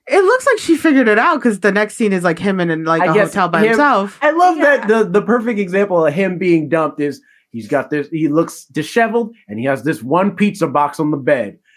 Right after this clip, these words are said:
Speaker 2: That clearly tells you that everything's gone completely awry. <laughs> We don't need a scene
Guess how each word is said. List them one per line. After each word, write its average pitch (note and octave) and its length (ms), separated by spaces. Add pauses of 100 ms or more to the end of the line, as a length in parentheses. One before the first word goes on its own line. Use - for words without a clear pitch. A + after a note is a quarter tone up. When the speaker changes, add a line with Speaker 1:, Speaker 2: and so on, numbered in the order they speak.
(180)
Speaker 2:
That F3+ 260
clearly A3 460
tells F3+ 380
you D3+ 160
that C#3+ 200
everything's D#3+ 640
gone D3+ 460
completely D3+ 540
awry. D3 380 (140)
<laughs> - 140
We A3+ 220
don't A3+ 160
need B3+ 120
a A3+ 60
scene G#3+ 400